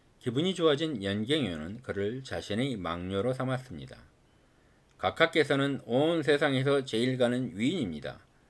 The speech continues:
당나라 때의 위대한 정치가들도 각하의 유명에 비교하면 일월과 반딧불이 관계입니다.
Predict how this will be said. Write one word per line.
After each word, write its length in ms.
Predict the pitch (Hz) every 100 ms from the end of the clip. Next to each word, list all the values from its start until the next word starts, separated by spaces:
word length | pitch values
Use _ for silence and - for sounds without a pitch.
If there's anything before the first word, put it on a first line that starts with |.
| _ _ _ -
당나라 460 | 101 110 127 151
때의 200 | 165 156
위대한 380 | 123 117 127 127
정치가들도 840 | 104 98 - 107 90 82 90 113 -
각하의 560 | 101 - - 147 151
유명에 440 | 95 104 143 143 131
비교하면 600 | 104 127 127 80 85 113 - - _ -
일월과 680 | 107 110 113 95 87 120 - -
반딧불이 640 | 87 90 104 - 123 165
관계입니다. 760 | - 92 98 151 87 65 -